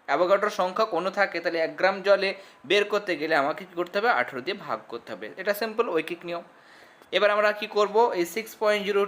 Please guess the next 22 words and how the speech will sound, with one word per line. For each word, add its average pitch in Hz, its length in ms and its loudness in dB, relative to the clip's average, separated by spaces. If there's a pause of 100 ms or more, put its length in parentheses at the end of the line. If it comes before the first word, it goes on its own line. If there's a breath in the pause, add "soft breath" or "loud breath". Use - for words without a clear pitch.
two 208 140 -4 (120)
two 208 160 -2 (180)
এটাকে 190 360 0
আমরা 196 260 4
আঠেরো 175 220 0
দিয়ে 180 160 0
ভাগ 160 220 0 (100)
করব। 196 400 2 (200)
যদি 190 200 0
ভাগ 180 380 2
করি 214 140 -2
তাহলে 175 180 -2
কিন্তু 156 200 -8
আমরা 151 140 -2
পেয়ে 151 220 -8
যাব 170 260 -2
জিরো 160 360 -2
পয়েন্ট 190 360 0 (300 loud breath)
থ্রি 247 200 -4
থ্রি 240 360 -6
ফোর 143 140 0
ফাইভ। 101 260 -2